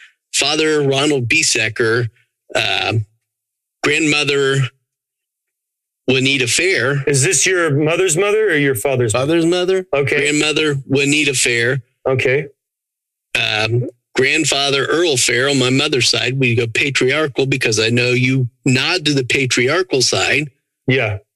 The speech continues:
Speaker 1: Um, grandmother, grandfather on, oh, wait, no, I was sorry. That was my father's patriarchal.
Speaker 2: Ah.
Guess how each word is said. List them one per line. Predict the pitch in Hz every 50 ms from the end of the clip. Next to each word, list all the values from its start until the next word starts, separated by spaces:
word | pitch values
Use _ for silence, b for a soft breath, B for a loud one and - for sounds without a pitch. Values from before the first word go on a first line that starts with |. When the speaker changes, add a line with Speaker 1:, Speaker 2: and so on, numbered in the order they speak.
| _ _ _ _ _ _ _ _ _ _ _ _ _ _ _ 131
Speaker 1:
Um, | 135 127 117 117 117 113 117 117 110 107 - _ _ _ B B B B B B B B _ _ _ _ _ _ _ _ _ _ _ _ _ _ _ _
grandmother, | 143 156 160 175 170 160 156 151 156 147
grandfather | 123 151 156 151 147 131 156 147 147 143 147 151 151 156 - -
on, | 151 135 139 143 143 151 151 151 156 151 135 - _ _ _ _ _ _ _ _ _ _ _ _ _ _ _ _ _ -
oh, | 151 170
wait, | 202 190 165 151
no, | 151 160
I | 175
was | 202 196 165 151 139
sorry. | - 170 151 156 170 180
That | 175 165
was | 165 165 139 143
my | 147 147
father's | 131 - - 175 202 214 185 151 139 135 123 - - - _
patriarchal. | - 143 135 123 110 - 107 98 95 87 92 104 - - - 113 - - _ _ _ _ _ _ _ _ _ _ _ -
Speaker 2:
Ah. | 113 123 139 151 135 110 101 95